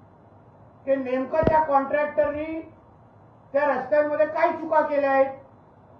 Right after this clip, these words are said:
नेमकं त्या कॉन्ट्रॅक्टरनी त्या रस्ता दर्जेदार केला आहे का. कारण का कॉन्ट्रॅक्टर समोर म्हणायला काही बोलेल, तो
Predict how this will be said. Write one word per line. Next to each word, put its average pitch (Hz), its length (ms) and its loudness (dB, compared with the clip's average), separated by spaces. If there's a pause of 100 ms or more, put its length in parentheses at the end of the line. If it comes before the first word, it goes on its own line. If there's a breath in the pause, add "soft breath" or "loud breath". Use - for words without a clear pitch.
(680)
नेमकं 269 460 -2
त्या 311 120 2
कॉन्ट्रॅक्टरनी 285 880 -2
त्या 294 280 0 (220)
रस्ता 240 440 -4
दर्जेदार 277 520 0
केला 302 260 0
आहे 302 180 4
का. 277 280 4 (1300)
कारण 233 160 0
का 302 200 0
कॉन्ट्रॅक्टर 269 680 0
समोर 294 280 0
म्हणायला 302 380 -2
काही 302 240 0
बोलेल, 302 420 2 (1600)
तो 277 100 2